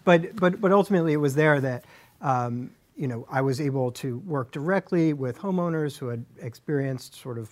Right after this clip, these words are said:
um, uh, detrimental impact of, of flooding and didn't have access to design services to figure out how to move forward with their lives. And so being able to bring that, um, uh, sort of,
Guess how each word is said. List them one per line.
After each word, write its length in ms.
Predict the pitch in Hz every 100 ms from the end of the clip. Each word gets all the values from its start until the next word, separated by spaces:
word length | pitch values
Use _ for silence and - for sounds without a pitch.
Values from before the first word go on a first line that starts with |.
| - -
um, 440 | 117 113 113 117 _ _ _ _ _
uh, 320 | 147 120 123 143
detrimental 640 | 139 - 139 131 127 120
impact 420 | 127 120 127 120
of, 180 | 123 117 -
of 100 | 120
flooding 420 | - 151 147 139
and 160 | 135 123
didn't 280 | 165 175 165
have 160 | 156 135
access 380 | 135 135 131 -
to 120 | 131
design 320 | 117 127 123
services 520 | 135 120 117 123 113
to 100 | -
figure 340 | 117 131 120 117
out 220 | 113 95
how 260 | - 123 113
to 200 | - 117
move 160 | 120
forward 280 | - 120 113
with 120 | 120
their 140 | 123 123
lives. 420 | 107 120 - - _ _ _ -
And 100 | 127
so 180 | 143 123
being 180 | 139 135
able 220 | 131 123
to 120 | 143
bring 360 | 120 156 147 135
that, 280 | 127 123 - -
um, 360 | 123 117 117 120 _ _ _ _ -
uh, 300 | 120 117 131
sort 200 | -
of, 60 | 139